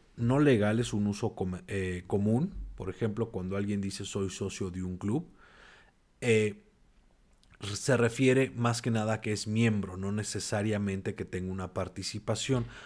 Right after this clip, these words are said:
aunque pudiera ser el caso, ¿sí? Un uso comercial, que es un uso indistinto cuando se da en un contexto de negocios, y luego ya tenemos el significado legal. Y para entenderlo hay que ver de qué vehículo estamos hablando,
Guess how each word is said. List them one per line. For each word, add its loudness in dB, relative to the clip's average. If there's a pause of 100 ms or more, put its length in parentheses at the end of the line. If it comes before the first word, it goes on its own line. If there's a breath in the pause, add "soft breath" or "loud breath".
aunque 0
pudiera 2
ser -2
el -6
caso, -14
¿sí? -6 (520 loud breath)
Un 2
uso 4
comercial, 4
que -8
es -6
un -2
uso -2
indistinto -2
cuando -2
se -4
da -2
en -2
un -2
contexto -2
de 2
negocios, 0 (440 loud breath)
y 0
luego 8
ya 6
tenemos 2
el 0
significado 0
legal. -4 (880 soft breath)
Y -12
para 4
entenderlo 4 (360)
hay 2
que 4
ver 2 (220)
de -2
qué 4
vehículo 4
estamos 2
hablando, 0